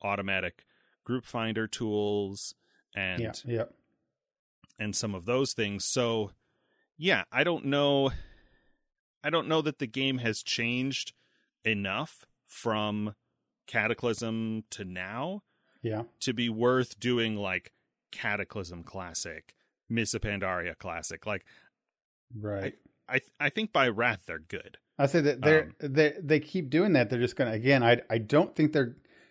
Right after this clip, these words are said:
Speaker 2: there might be the occasional person, and it's like, "Yeah, I'm, now I'm back for the Wrath of Lich King 'cause that was my one, and I'll, and I'll play that one."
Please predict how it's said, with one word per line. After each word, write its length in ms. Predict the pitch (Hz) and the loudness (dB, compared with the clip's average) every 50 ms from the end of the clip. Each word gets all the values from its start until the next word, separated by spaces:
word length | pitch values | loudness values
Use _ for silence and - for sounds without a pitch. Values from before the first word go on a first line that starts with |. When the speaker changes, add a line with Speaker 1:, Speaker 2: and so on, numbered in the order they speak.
| _ _ - | _ _ 8
Speaker 2:
there 140 | 170 202 | 10 10
might 340 | 214 175 165 165 175 175 147 | 12 12 10 10 8 8 8
be 100 | 143 156 | 6 6
the 140 | 147 147 139 | 8 8 6
occasional 480 | 123 - - 147 143 135 120 117 107 - | 4 4 2 4 4 4 4 2 0 2
person, 320 | - 131 123 120 - 123 117 | 4 4 4 4 4 2 0
and 80 | 113 | 0
it's 140 | 110 104 - | 0 2 2
like, 180 | 120 113 113 - | 2 2 4 4
"Yeah, 220 | 120 113 110 110 110 | 6 6 6 6 4
I'm, 220 | 110 107 104 - - - - _ - | 2 0 -2 -4 -12 -20 -18 _ 2
now 200 | 113 117 117 120 | 4 6 6 6
I'm 140 | 120 117 113 | 6 6 6
back 260 | 107 110 107 110 - | 6 6 6 6 4
for 140 | - 120 113 | 2 2 2
the 60 | 110 | 4
Wrath 200 | 110 117 113 107 | 6 6 4 4
of 60 | - | 4
Lich 200 | 117 110 107 - | 0 -2 -2 0
King 160 | - 117 110 101 | 0 0 0 2
'cause 100 | 107 104 | 2 2
that 140 | 110 107 | 2 2
was 120 | 107 104 - | 2 0 0
my 100 | 117 107 | 0 2
one, 160 | 107 107 107 104 | 4 4 4 4
and 100 | 101 104 | 4 4
I'll, 160 | 107 110 113 - | 4 2 2 2
and 100 | 117 110 | 2 2
I'll 80 | 104 | 2
play 180 | - - 113 104 | 4 4 2 4
that 200 | 98 110 120 123 | 6 6 6 6
one." 180 | 117 110 107 | 6 2 0